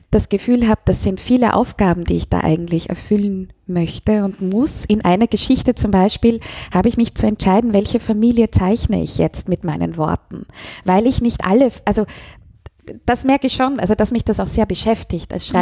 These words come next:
Speaker 1: Schreibende.
Speaker 2: teilweise bewusste und teilweise
Speaker 1: Genau,
Speaker 2: unbewusste
Speaker 1: ja,
Speaker 2: Entscheidungen.
Speaker 1: genau. Also auch, wie, wie gehe ich da jetzt damit um? Also auch, auch, kann ich in jeder Geschichte all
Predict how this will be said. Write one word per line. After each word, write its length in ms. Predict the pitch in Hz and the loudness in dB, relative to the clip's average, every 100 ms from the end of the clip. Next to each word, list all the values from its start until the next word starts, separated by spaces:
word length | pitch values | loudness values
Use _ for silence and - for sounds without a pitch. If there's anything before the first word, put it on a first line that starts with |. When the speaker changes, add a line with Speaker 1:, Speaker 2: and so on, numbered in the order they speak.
| 208 | 4
Speaker 1:
Schreibende. 220 | 226 247 | 4 2
Speaker 2:
teilweise 280 | 214 240 240 | 2 2 2
bewusste 500 | 208 208 247 - 262 | 0 -2 -2 0 0
und 80 | 254 | 2
teilweise 380 | 220 220 240 | 0 0 0
Speaker 1:
Genau, 400 | 247 302 269 208 | 2 4 4 2
Speaker 2:
unbewusste 180 | 170 196 | 0 2
Speaker 1:
ja, 140 | 262 277 | 2 4
Speaker 2:
Entscheidungen. 220 | 370 - | 4 2
Speaker 1:
genau. 260 | 220 233 311 | 2 2 2
Also 260 | - 226 | 2 2
auch, 220 | - 226 214 | 2 0 0
wie, 220 | 240 220 | 0 2
wie 120 | 226 | 0
gehe 200 | - 226 | 2 4
ich 140 | 233 - | 2 2
da 120 | 220 | 4
jetzt 320 | 214 196 - | 4 2 0
damit 300 | 202 190 - - | 0 0 -2 -2
um? 400 | 269 381 170 - - | -2 -2 -6 -10 -4
Also 340 | 202 202 196 180 - | -2 0 -4 -8 -4
auch, 380 | 185 190 - - | 0 0 -2 0
auch, 340 | 190 185 - - - | 2 2 -2 -8 -2
kann 240 | - 202 277 | 2 4 4
ich 180 | 277 226 | 2 0
in 100 | 202 | 2
jeder 340 | 196 269 311 | 4 4 4
Geschichte 600 | 240 - 262 285 - 208 - - | 0 0 2 2 2 0 0 -4
all 280 | 190 269 | 2 2